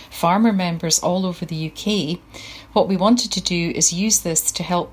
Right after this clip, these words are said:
with outreach, so we can actually communicate a lot of the work we do to farmers, and the Highland Show is a fantastic venue for that. I think with the covid outbreak, actually, um, there's a lot more interest in the public with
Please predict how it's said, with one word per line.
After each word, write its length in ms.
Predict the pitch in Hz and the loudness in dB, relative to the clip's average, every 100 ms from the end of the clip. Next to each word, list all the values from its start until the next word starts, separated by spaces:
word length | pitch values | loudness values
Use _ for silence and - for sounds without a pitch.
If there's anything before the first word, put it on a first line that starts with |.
| - | -4
with 360 | 170 160 - - | -4 -4 -12 0
outreach, 720 | 175 185 147 139 123 - - - - | 2 2 -2 -4 0 0 0 -10 -2
so 180 | - 170 | 0 0
we 80 | |
can 160 | 175 180 | -2 -2
actually 300 | 180 - 165 | 0 0 -2
communicate 720 | - 175 190 202 - 170 - - - - - | -2 2 2 2 0 -2 -2 -10 -20 -8 0
a 60 | |
lot 180 | 175 175 | 0 0
of 80 | 180 | -4
the 80 | 165 | 0
work 300 | 175 - 175 | 0 0 -4
we 80 | |
do 460 | 165 175 175 170 - | -2 -2 0 -2 -4
to 260 | - - 262 | 0 2 2
farmers, 600 | 190 175 175 226 240 - | 2 0 0 2 0 0
and 140 | 175 | 0
the 60 | 165 | 2
Highland 340 | 220 247 214 | 2 4 2
Show 300 | - 175 156 | 0 -2 -4
is 200 | 165 - - - - | -2 -2 -4 -14 -4
a 100 | - | -4
fantastic 920 | - 196 196 - 226 233 - - 180 | -2 -2 -2 0 0 2 0 -2 -8
venue 400 | 165 160 160 156 | -4 -2 -2 -4
for 200 | 151 - | -4 -4
that. 420 | 156 135 139 - - - - - _ | 0 0 0 -4 -8 -14 -18 -20 _
I 80 | - | 0
think 280 | 190 269 - | 4 4 4
with 320 | 185 - - | -2 -4 -6
the 60 | 185 | -8
covid 720 | - - 233 254 185 - - | -6 0 2 2 -2 -2 0
outbreak, 640 | 175 247 240 170 151 - | 2 2 2 -2 -2 -2
actually, 580 | 143 - - 156 151 - | -4 -2 -2 -2 -4 -2
um, 360 | 160 165 165 - | -4 -2 -4 -2
there's 180 | 165 | 0
a 60 | 175 | 0
lot 260 | 180 240 220 | 0 0 0
more 200 | 190 - | 0 0
interest 540 | 180 233 - 233 - 220 | 2 2 2 0 0 -2
in 100 | 208 | -4
the 60 | |
public 640 | 202 - 233 262 262 - - | -4 -6 -2 -2 -4 -8 -4
with 300 | 175 170 | -4 -4